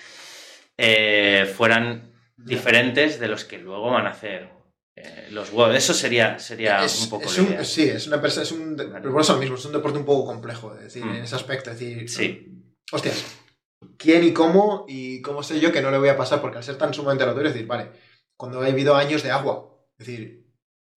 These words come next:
Speaker 2: es que hasta que no se metió eso, ¿quién coño nadaba? Pues si tienes suerte de que tu background en, en el instituto nadabas, pues te los zampas. Pero hasta que empezó a meterse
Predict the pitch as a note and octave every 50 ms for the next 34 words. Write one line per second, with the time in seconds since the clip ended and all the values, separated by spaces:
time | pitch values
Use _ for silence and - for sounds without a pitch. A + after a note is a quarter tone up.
0 | _ _ _ _ _ - - - - A2+ A#2 - A2 A2+ A2+ A2+ A2+ A#2 A#2 B2
1 | B2+ B2+ C3 B2 C#3 B2 - C3 B2 A#2+ - C#3 C3 C3 B2+ B2 A#2 A2 A2+ C#3
2 | D3 - - - _ _ - A2 A2 G#2+ - B2+ C3+ C3+ - - - - D#3 D#3
3 | C#3 - - - A2+ - A#2+ A#2 - B2 A#2+ A#2+ A#2 A#2 A#2 A2 - C3+ C3+ C3+
4 | D3 D3 C#3+ C3 A#2+ B2 A#2 A#2 A#2 A#2+ A#2+ A#2+ A#2+ A#2+ B2 A#2+ - B2+ B2 A#2
5 | D#3 - - A2 G#2+ A2 A2 A2+ B2+ C3+ C#3+ D#3 - - - - _ _ _ _
6 | _ _ _ _ _ _ - A#2 - A2 A2 G#2+ - - C#3+ - A2+ G#2+ G#2+ -
7 | - - _ _ _ _ _ _ _ _ - - _ _ _ _ _ _ _ -
8 | B2 A#2 A#2 A#2 A2+ A2+ A2+ A2+ A2+ A2 - B2 A#2 A#2+ A2+ A#2 A#2 A#2 B2 C#3
9 | C#3+ C#3 D3+ D3+ - - B3 C#4+ - - - -